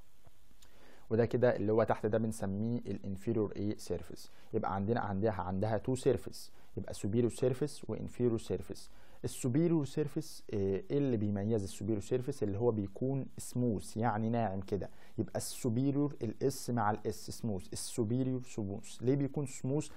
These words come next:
عشان ده اللي انت بتحسه تحت الجلد. يعني انت دلوقتي لو انت جيت عند منطقه الشولدر ريجون وبدات تشوف العظمه بتاعتك هتحس ان في عظمه كده موجوده اماميه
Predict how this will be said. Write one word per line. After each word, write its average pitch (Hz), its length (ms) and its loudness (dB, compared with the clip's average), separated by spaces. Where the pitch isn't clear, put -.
عشان 139 400 2
ده 143 260 4
اللي 123 120 2
انت 139 120 2
بتحسه 123 440 0
تحت - 240 -4
الجلد. 98 340 2
يعني 98 140 0
انت 120 120 0
دلوقتي 110 360 4
لو 107 140 4
انت 113 120 0
جيت 110 200 2
عند 98 200 0
منطقه 92 420 0
الشولدر 98 680 4
ريجون 143 340 4
وبدات 120 380 6
تشوف 139 440 2
العظمه 101 560 6
بتاعتك 131 440 2
هتحس - 380 -2
ان 110 120 2
في 135 120 4
عظمه 123 260 6
كده 120 180 2
موجوده 107 380 4
اماميه 127 440 4